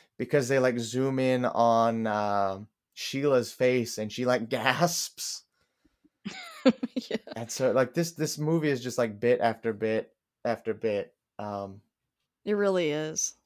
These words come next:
Speaker 2: and it's wonderful.
Speaker 1: Yes, um,
Speaker 2: <laughs>
Speaker 1: and, and then, like, the, the windmill scene is so good, um,
Speaker 2: Yeah.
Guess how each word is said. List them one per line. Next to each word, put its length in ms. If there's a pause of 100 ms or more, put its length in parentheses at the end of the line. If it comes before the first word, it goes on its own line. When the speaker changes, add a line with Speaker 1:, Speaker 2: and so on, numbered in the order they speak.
(160)
Speaker 2:
and 140
it's 120
wonderful. 520 (360)
Speaker 1:
Yes, 680
um, 600 (840)
Speaker 2:
<laughs> 440 (920)
Speaker 1:
and, 500
and 220
then, 100
like, 200
the, 120
the 160
windmill 480
scene 380
is 140
so 180
good, 600 (680)
um, 560 (120)
Speaker 2:
Yeah. 380